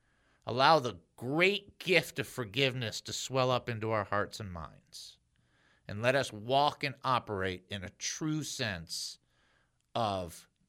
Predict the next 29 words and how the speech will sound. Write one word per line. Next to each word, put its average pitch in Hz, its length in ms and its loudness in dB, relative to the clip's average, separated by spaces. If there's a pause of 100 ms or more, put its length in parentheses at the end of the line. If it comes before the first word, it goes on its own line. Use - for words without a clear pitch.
kingdom 147 760 0
forgiveness. 92 1040 -8
Not - 200 -8
worldly 147 420 -2
forgiveness, 131 800 -12 (840)
but - 200 -16
kingdom 110 500 -4
forgiveness. 69 800 -14
Help 127 180 -2
us 143 140 -2
to 127 120 -10 (220)
do 127 240 -2 (140)
that 98 640 -2 (640)
so - 140 -16
that, 90 160 -6
Jesus, 107 460 -8
we 107 140 -10 (100)
can 90 420 -4
be 85 100 -10
just 80 300 -8
like 85 260 -10
you. - 220 -16 (220)
In 92 80 -12
Jesus, 95 560 -10 (200)
in 101 200 -6
your 113 140 -2
name 110 260 -4
we 110 100 -6
pray. - 440 -10